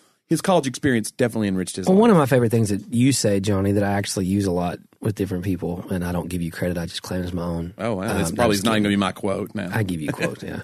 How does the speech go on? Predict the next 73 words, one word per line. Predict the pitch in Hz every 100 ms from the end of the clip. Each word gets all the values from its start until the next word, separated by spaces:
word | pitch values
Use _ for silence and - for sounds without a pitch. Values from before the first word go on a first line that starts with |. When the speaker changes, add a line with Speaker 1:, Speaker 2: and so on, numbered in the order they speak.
| -
Speaker 2:
<laughs> | - -
But | 113 - -
you | 139 160
always | 143 127 110
say, | 151
and | 170
you |
might | 180 139 113
have | 101
some | 110
others, | 98
but | 120
he | 123 160
al-, | 135
you | 143
always | 156 113
say, | - 110
"Everything | 123 123 110
you | 98
do | 95 113
affects | 95 90 -
everything | 92 87
you | 82
do." | 85 104
Speaker 1:
Right. | 95 98 85
Well, | 101
that's | 113 113
Marty, | 98 90 87
and | 87
my |
buddy | 87 85
Marty | 87 87 92
used | 87
to | 95
say | 90
Speaker 2:
Oh, |
Speaker 1:
that. | 85 87
But | 95
Speaker 2:
it | -
Speaker 1:
it's |
Speaker 2:
wasn't | - 135
Speaker 1:
another, | 262 285
Speaker 2:
me. | 262
Speaker 1:
it's | 196
another | 254 220
comedian, | 214 190 143 107 101
but |
Speaker 2:
There | 107
you | 87
Speaker 1:
yeah. | 87
Speaker 2:
go. | 87 - - -
But |
I | 190
mean, | 208 170
but | 175
that, | 214 190 -
but | 160
that's | 202 147
Speaker 1:
Yeah. |
Speaker 2:
so, | 95 - 170 147 - _ _ -
so | - 165
true | 139 - 147
that | 127 117
there's | 135 127
just | 143
a | 123
lot | 120 117
of | 104
things | 117 110
in | 104
your | 95
life, | 101 107 95 90 -
Speaker 1:
Yeah. | 95